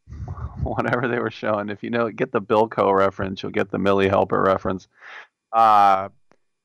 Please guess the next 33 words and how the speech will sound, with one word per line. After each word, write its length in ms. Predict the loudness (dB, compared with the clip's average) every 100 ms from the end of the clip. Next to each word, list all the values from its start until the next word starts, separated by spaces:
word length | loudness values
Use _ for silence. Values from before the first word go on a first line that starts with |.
| _ _ _
these, 240 | -18 -18 -12
these 200 | -10 -4
stations 440 | -2 -2 -4 -2
have 180 | 2 4
their 160 | 2 -2
programming, 800 | 0 0 0 -2 -4 -8 -14 -20 _
and 160 | -4 -4
it's 180 | -6 -12
thrust 340 | 0 2 2 -4
upon 360 | -6 0 0
them 120 | 0 -6
at 80 | -6
the 100 | 0
last 320 | 2 0 -2
second. 400 | -2 -2 -6 -10
You 140 | -8
can 160 | -6 -2
have 240 | 2 2
a 140 | 2 -2
game 400 | -6 -4 -4 -4
with 160 | -8
two 360 | -8 -4 -2 -2
East 260 | -4 -6 -4
Coast 360 | 0 0 0 -4
teams, 600 | -2 -2 -4 -8 -12 -20 _ _ _ _ _ _ _ _
and 580 | -2 2 4 2 0 -4 0
a 40 | 6
lot 200 | 6 6
of 80 | 0
these 160 | -8
stations 500 | -8 -8 -8 -12 -8
are 100 | -6
affiliated, 840 | -6 -4 -4 -2 -4 -2 -4 -6